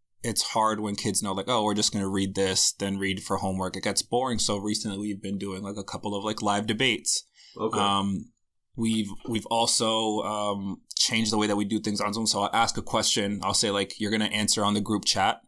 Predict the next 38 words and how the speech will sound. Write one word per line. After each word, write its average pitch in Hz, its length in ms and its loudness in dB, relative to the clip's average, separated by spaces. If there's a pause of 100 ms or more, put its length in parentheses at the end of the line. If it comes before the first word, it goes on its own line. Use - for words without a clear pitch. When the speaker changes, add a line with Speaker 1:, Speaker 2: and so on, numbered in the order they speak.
(300)
Speaker 1:
And 104 420 0
when 107 180 0
I 101 120 4
count 101 320 0
down, 117 400 4
you're 104 120 0
gonna 101 140 0
hit 104 200 0
enter." 104 320 2
So 98 140 2
then 98 120 2
we 98 80 2
can - 120 -2
all 107 240 2
post 101 220 0
our 95 140 0
answers. 92 380 -4
And 98 100 -4
that's 98 240 -2
one 113 220 2
way 101 300 2
for 98 180 -6
me 98 120 0
to 98 60 0
see, 98 240 2
like, 92 200 -2
who's 104 160 0
actually 98 260 2
doing 110 260 0
work, 101 300 0 (100)
one 101 200 0
way 101 120 2
for 101 120 -4
me 101 100 2
to 104 80 0
hold 101 200 0
them 104 100 2
accountable. 101 680 -2